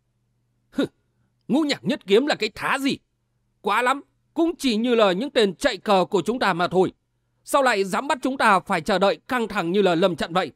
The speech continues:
Hừ, ngay cả đến đại đường giả cũng phải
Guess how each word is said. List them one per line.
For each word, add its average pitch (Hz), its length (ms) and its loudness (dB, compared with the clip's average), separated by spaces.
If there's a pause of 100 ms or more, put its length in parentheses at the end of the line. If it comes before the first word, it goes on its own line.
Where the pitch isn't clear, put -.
(880)
Hừ, 269 140 -2 (380)
ngay 285 200 -4
cả 202 240 0
đến 226 340 4
đại 240 160 -2
đường 202 240 -2
giả 185 240 0 (220)
cũng 349 160 0
phải 208 260 0